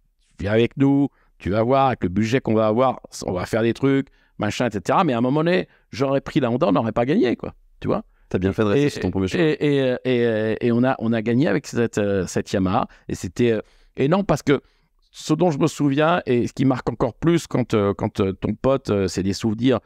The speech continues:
Speaker 1: que t'as à deux comme ça et que, hum, tu peux plus les partager parce qu'il est plus là. Euh, avec Bonne Huile, on était, on était derrière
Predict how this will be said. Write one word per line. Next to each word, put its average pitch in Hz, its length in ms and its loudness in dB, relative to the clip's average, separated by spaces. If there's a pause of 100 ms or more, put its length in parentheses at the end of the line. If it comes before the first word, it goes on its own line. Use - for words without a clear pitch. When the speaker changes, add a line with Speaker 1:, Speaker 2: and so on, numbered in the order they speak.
(360)
Speaker 1:
que 107 80 0
t'as 110 240 2
à 110 80 4
deux 131 320 2
comme 107 240 0
ça 113 400 0
et 98 180 -2 (160)
que, 110 100 0
hum, 92 420 0 (760)
tu - 100 -8
peux 113 140 0
plus 127 160 -2
les 120 100 4
partager 117 480 0
parce 110 140 -2
qu'il 95 180 0
est 90 60 2
plus 98 180 0
là. 117 220 2 (440)
Euh, 90 200 2
avec 107 160 -2
Bonne 117 160 2
Huile, 139 160 4
on 117 100 2
était, 104 280 -4
on 113 100 0
était 95 240 -2
derrière 110 520 -2